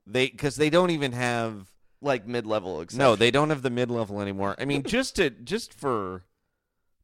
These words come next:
Speaker 1: a couple of, a couple of things, uh,
Speaker 2: It's Luke Kennard's time to shine, baby.
Speaker 1: it, well, Luke Kennard is now a starter. Ish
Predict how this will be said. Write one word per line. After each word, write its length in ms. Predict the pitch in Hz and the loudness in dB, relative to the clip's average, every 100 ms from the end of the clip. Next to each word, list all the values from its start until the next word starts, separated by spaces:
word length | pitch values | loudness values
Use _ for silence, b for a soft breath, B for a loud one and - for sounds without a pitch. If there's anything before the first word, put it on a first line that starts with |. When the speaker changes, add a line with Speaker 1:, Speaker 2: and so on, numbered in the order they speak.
| _ | _
Speaker 1:
a 60 | 131 | -8
couple 580 | - - 160 151 147 113 | -8 -8 -6 -4 -4 -4
of, 300 | 95 85 _ 120 | -6 -10 _ -14
a 60 | |
couple 320 | - 165 165 | -10 -10 -6
of 100 | 127 | -8
things, 580 | - 123 120 113 104 - _ | -6 -4 -4 -4 -10 -12 _
uh, 380 | 101 101 90 80 | -4 -2 -2 -4
Speaker 2:
It's 180 | 101 71 | -6 -6
Luke 240 | 151 175 - | -4 -4 -4
Kennard's 420 | 151 135 113 - | -4 -4 -4 -8
time 240 | 127 104 | -8 -6
to 80 | 95 | -8
shine, 360 | - 92 87 85 | -6 -6 -6 -6
baby. 340 | 78 80 82 | -8 -8 -2
Speaker 1:
it, 220 | 120 113 | -2 -2
well, 180 | 127 123 | -4 0
Luke 200 | 135 170 | 0 0
Kennard 320 | 165 131 165 | 0 2 2
is 120 | 131 101 | 2 -2
now 200 | 98 92 | -6 -6
a 40 | |
starter. 400 | - 92 87 87 | -8 -6 -6 -6
Ish 260 | 73 117 | -8 -8